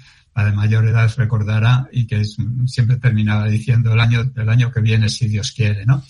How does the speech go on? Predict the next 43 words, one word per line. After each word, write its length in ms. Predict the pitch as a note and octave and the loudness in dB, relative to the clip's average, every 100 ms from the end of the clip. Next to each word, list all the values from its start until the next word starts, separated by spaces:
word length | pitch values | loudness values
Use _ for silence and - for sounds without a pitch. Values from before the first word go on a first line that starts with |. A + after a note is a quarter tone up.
| - _ _ _ - | -20 _ _ _ -8
Y 60 | |
entonces 280 | G#2+ A#2+ A2 | -2 0 0
la, 320 | A2 A2 G#2+ - - - C#3 | 2 0 -2 -6 -14 -8 -4
dejar 340 | A2+ - C3+ | -2 0 2
la 120 | B2+ | 2
compra 300 | C3 B2+ B2+ | 2 2 2
de 80 | A#2+ | 2
bonos, 340 | A#2+ B2 C3 B2 | 2 2 2 0
el 100 | A2+ | -2
Banco 340 | B2 A2 B2+ | -2 0 -4
Central 340 | - A2+ A#2+ | -2 -4 0
Europeo 420 | A#2+ A#2 A2 A#2+ B2+ | -2 -2 -4 0 0
siempre 420 | B2+ B2 A#2+ A2+ | 2 -2 0 -4
tiene 300 | - A2+ A2+ | 0 0 2
un 280 | A#2+ B2+ C3+ - - _ - | 2 2 0 -12 -20 _ -4
"el 140 | G#2 | 0
año 200 | A2+ A2+ | 2 0
que 100 | A#2+ | 2
viene, 280 | A#2 A#2 A2 | 2 4 2
si 180 | - G#2+ | -2 -2
Dios 240 | A2+ - | -2 -2
quiere", 280 | B2 A#2+ A#2+ | 0 2 0
porque 260 | - G#2 | -2 -4
parece 360 | - F#2+ G#2 C3 | -6 -10 -6 -4
que 100 | G#2+ | -2
nunca 240 | G#2 G#2+ A2 | -2 -2 -4
se 180 | - | -2
va 140 | A2+ G2+ | -2 -4
a 40 | |
acabar. 380 | G2+ G2 A2+ C3 - - - - _ - | -6 -2 0 0 -2 -20 -20 -20 _ -6
Eh, 280 | F#2+ G2 G2+ | -6 -4 -2
incluso 400 | G#2 A#2+ - A#2+ | 0 0 0 2
hemos 180 | A#2 | 2
tenido 300 | - A#2 A#2 | 2 2 4
un 80 | B2 | 2
programa 420 | B2+ A2+ A2+ A2+ | 2 2 2 4
nuevo, 400 | A2 B2+ C3 G#2+ | 4 6 4 2
que 60 | G2+ | -2
era 100 | G#2+ | -2
ese 180 | - C3 | -2 -2
programa 720 | - A2 A2 A2+ A#2 B2 C3 - - _ _ | -2 0 2 2 4 2 0 -8 -20 _ _
para, 800 | G2+ G2 G#2+ G#2 G2 G#2 B2 C3 C3+ C2 A#2+ C3+ - - - - | -6 -6 -6 -8 -6 -6 -6 -6 -8 -8 -8 -14 -14 -16 -18 -6
para 760 | B2 G#2 G2 F#2+ G2 A2+ C#3 | -4 -4 -8 -8 -4 -4 -6